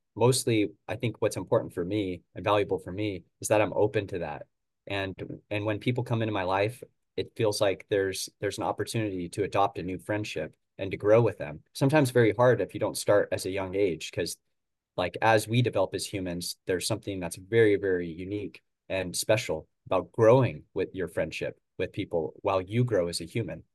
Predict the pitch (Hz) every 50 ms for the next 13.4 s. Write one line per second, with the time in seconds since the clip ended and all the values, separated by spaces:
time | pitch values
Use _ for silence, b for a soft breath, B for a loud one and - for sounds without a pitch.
0 | _ _ _ _ _ _ _ - 92 101 98 95 87 92 - - 110 101 95 92
1 | 90 92 101 98 - 131 120 120 120 104 92 76 65 - - 110 90 85 92 120
2 | 117 104 90 87 - - - 98 - - 92 73 90 113 113 113 95 - - 85
3 | 80 - - 90 - - 104 120 127 98 80 - - _ _ _ _ _ - 110
4 | 120 123 113 98 90 - _ _ _ - 120 123 123 110 98 107 101 87 82 -
5 | - - - 107 113 120 - 101 82 76 - - _ - 113 107 104 95 113 110
6 | 107 101 - - - 107 - - 101 85 - - 92 90 85 - - 69 - _
7 | _ _ _ _ _ _ - - 104 - 120 113 123 127 139 147 139 131 123 -
8 | - 90 95 98 92 85 78 - - - 98 92 90 - - 107 120 120 - 135
9 | 127 127 127 123 123 _ _ _ - - 92 92 82 - _ _ - 82 80 -
10 | - - - 117 117 120 123 123 123 - _ _ _ _ _ _ _ _ _ -
11 | - 90 90 85 - - 87 - _ - - 135 131 127 127 123 120 120 120 120
12 | 120 - _ _ - 120 104 113 107 98 - 90 87 92 107 117 127 135 131 127
13 | - 127 120 104 90 80 80